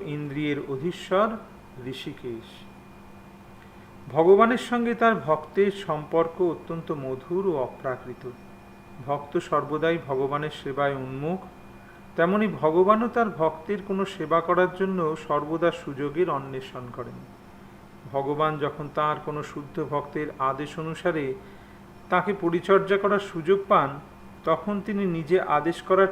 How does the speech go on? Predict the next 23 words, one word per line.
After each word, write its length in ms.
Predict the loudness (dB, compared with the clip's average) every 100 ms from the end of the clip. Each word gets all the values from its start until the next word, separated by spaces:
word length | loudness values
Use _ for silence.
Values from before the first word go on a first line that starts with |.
| 2
থেকেও 520 | -2 -2 2 4 2 -4 -14 -20 -14 -8
অধিক 420 | -6 -2 -4 -4
আনন্দ 480 | -2 -2 -2 -4 -6
উপভোগ 360 | -4 -4 -4 -8 -12
করেন। 420 | -12 -14 -18 -20 -20 -20 -20 -20 -20 -16 -10
যেহেতু 380 | -6 -6 -4 -6
তিনি 220 | -6 -8 -6
হচ্ছেন 400 | -8 -8 -8 -8 -6
প্রভু, 460 | -6 -2 -2 -2 -8 -16 -20 -20 -20 -4
প্রত্যেকেই 580 | -4 -4 -4 -4 -4 -4
তাঁর 280 | 4 4 4
আদেশের 640 | 2 2 2 0 0 -2
অধীন 560 | -2 -4 -2 -4 -6 -10 -16 -20 -20 -12
এবং 220 | -8 -8 -4 6
তাই 360 | 6 6 4 -6 -16 -20 -14 -4
তাঁকে 440 | -2 0 0 0
আদেশ 540 | 2 0 2 0 0 -4
দেবার 260 | 0 2
মতো 480 | 2 0 -2 -4 -4 -6 -16 -20 -8
ঊর্ধ্ব 420 | -4 -4 -4 -4
স্তরে 460 | -4 -4 -4 -2 0
কেউ 320 | -2 -4 -4
নেই। 300 | -4 -8 -8